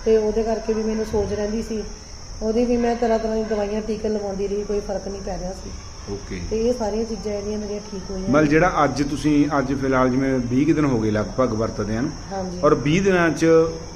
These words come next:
Speaker 2: ਮਤਲਬ ਠੀਕ ਹੋ ਤੁਸੀਂ ਪਚੱਤਰ ਪਰਸੈਂਟ ਤੋਂ ਉੱਤੇ।
Speaker 1: ਹਾਂਜੀ ਸਰ, ਬਹੁਤ ਵਧੀਆ
Speaker 2: ਤੇ
Speaker 1: ਸਰ।
Speaker 2: ਲੱਖਾਂ ਹੀ ਲੋਕ ਭੈਣ ਜੀ ਤੁਹਾਡੀ ਵੀਡੀਓ ਦੇਖਣਗੇ,
Speaker 1: ਹਾਂਜੀ।
Speaker 2: ਉਹਨਾਂ ਨੂੰ ਕੀ ਸੁਨੇਹਾ ਦੇਣਾ ਚਾਹੋਗੇ ਤੁਸੀਂ?
Speaker 1: ਮੈਂ ਸਾਰੇ ਭੈਣ ਭਰਾਵਾਂ ਨੂੰ ਇਹ ਕਹਾਂਗੀ, ਇਹ ਕੋਈ ਦਵਾਈ ਨਹੀਂ, ਇਹ ਤਾਂ ਜਿਹੜਾ ਆਪਣੀ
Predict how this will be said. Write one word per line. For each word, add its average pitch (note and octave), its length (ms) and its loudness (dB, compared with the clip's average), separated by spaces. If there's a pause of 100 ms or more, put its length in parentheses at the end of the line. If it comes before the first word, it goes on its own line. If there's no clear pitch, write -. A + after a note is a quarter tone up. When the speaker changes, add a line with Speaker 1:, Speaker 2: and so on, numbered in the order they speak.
(400)
Speaker 2:
ਮਤਲਬ C#3+ 440 0
ਠੀਕ D3+ 300 2
ਹੋ C3 80 4
ਤੁਸੀਂ A2+ 220 0
ਪਚੱਤਰ C3 400 0
ਪਰਸੈਂਟ G#2+ 300 -2
ਤੋਂ F#2+ 160 -6
ਉੱਤੇ। G#3+ 120 -6
Speaker 1:
ਹਾਂਜੀ G3 300 -4
ਸਰ, F#3 100 -6
ਬਹੁਤ F#3 320 -4
ਵਧੀਆ F#3+ 220 -2
Speaker 2:
ਤੇ F3+ 60 2
Speaker 1:
ਸਰ। F3 80 2
Speaker 2:
ਲੱਖਾਂ F3 280 4
ਹੀ G3 40 6
ਲੋਕ G3 240 8
ਭੈਣ G3+ 160 2
ਜੀ F#3 60 2
ਤੁਹਾਡੀ F#3 240 4
ਵੀਡੀਓ D#3+ 360 6
ਦੇਖਣਗੇ, A#2 520 2 (400)
Speaker 1:
ਹਾਂਜੀ। F#3 260 -6
Speaker 2:
ਉਹਨਾਂ F#3+ 140 0
ਨੂੰ A3 100 2
ਕੀ F#3+ 220 4
ਸੁਨੇਹਾ E3 280 6
ਦੇਣਾ C#3 240 6
ਚਾਹੋਗੇ B2 340 2
ਤੁਸੀਂ? G2 300 -4
Speaker 1:
ਮੈਂ A3+ 180 0
ਸਾਰੇ B3 260 4
ਭੈਣ B3+ 200 2
ਭਰਾਵਾਂ A#3+ 340 2
ਨੂੰ A#3 140 0
ਇਹ A3+ 120 2
ਕਹਾਂਗੀ, G#3 460 -2 (460)
ਇਹ B3 100 6
ਕੋਈ C#4 160 0
ਦਵਾਈ G#3+ 460 2
ਨਹੀਂ, A#3+ 240 2
ਇਹ B3 80 6
ਤਾਂ B3 120 2
ਜਿਹੜਾ B3 240 2
ਆਪਣੀ A3+ 280 0